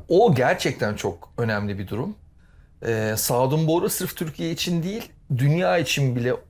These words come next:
erken dönem bir amatör denizci. O tekne kendi yaptırdığı bir teknedir. Üsküdar yapımı bir teknedir. E, yelkenlerini karısının diktiği bir teknedir. O tekneyle dünyayı gezdiler. Bu müthiş bir şey.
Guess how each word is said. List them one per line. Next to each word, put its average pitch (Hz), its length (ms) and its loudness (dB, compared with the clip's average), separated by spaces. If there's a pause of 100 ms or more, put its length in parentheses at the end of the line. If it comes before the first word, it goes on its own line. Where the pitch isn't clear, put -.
(880)
erken 156 500 4
dönem 120 320 2
bir 110 220 -4
amatör 113 640 0
denizci. 110 600 -2 (920)
O 165 120 2
tekne 190 320 0
kendi 156 280 4
yaptırdığı 180 520 0
bir 180 40 -4
teknedir. 175 560 0
Üsküdar 160 400 0
yapımı 165 340 -2
bir 151 60 -6
teknedir. 165 640 -4 (200)
E, 123 60 -4
yelkenlerini 147 1000 0
karısının 160 580 0
diktiği 123 360 -2
bir 113 40 -8
teknedir. 123 600 -4 (380)
O 202 140 2
tekneyle 131 760 0 (1120)
dünyayı 214 440 4
gezdiler. 98 560 -2 (100)
Bu 233 100 0
müthiş 180 400 0
bir 156 60 -2
şey. 104 320 -2